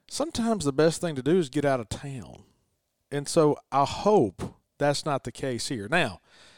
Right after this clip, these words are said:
do I think this is an, a team that's very good offensively?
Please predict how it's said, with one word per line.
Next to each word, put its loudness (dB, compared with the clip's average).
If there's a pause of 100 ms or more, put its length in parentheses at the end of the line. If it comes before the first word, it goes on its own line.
(220)
do 4
I 6
think 0 (100)
this 0
is -4 (100)
an, -2
a 0
team -2
that's -2
very 2
good 2
offensively? -2